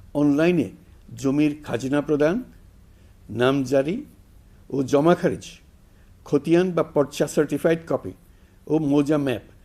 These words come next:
বা নকশা প্রদানের কার্যক্রম চালু করেছে। ভূমি মালিকদের কথা বিবেচনা করে ভূমি সেবার আবেদন সহজে যেন দাখিল করা যায়,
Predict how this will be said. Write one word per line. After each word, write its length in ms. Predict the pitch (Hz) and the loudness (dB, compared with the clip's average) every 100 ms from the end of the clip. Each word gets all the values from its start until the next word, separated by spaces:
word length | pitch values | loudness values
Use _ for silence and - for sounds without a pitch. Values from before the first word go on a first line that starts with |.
| - - | -20 -4
বা 100 | 135 | -2
নকশা 400 | 131 165 - 208 | 0 -2 0 -2
প্রদানের 400 | 180 151 147 143 | -2 -2 -2 -4
কার্যক্রম 460 | 131 110 110 135 185 - - - - | -6 -6 -8 -6 -8 -10 -18 -20 -6
চালু 240 | - 107 | -2 -2
করেছে। 360 | 104 107 104 - - - - - - - | -4 -10 -12 -18 -20 -20 -20 -20 -20 -4
ভূমি 220 | 151 170 | 0 2
মালিকদের 440 | 180 170 170 170 170 | 4 2 2 0 -2
কথা 200 | 190 190 | -2 -4
বিবেচনা 460 | 160 156 160 160 | -4 -4 0 0
করে 220 | 160 170 - - - - | 0 -4 -6 -12 -20 -6
ভূমি 200 | 147 156 | -2 0
সেবার 300 | 156 170 175 - | 0 0 0 -4
আবেদন 420 | 123 139 143 107 - - - - | -2 2 2 2 -4 -20 -20 -20
সহজে 360 | - 147 185 196 | -4 0 2 2
যেন 180 | 180 170 165 | 2 0 0
দাখিল 300 | 165 120 196 | -2 0 -2
করা 220 | 180 156 131 | 0 0 0
যায়, 260 | 120 147 | -2 -4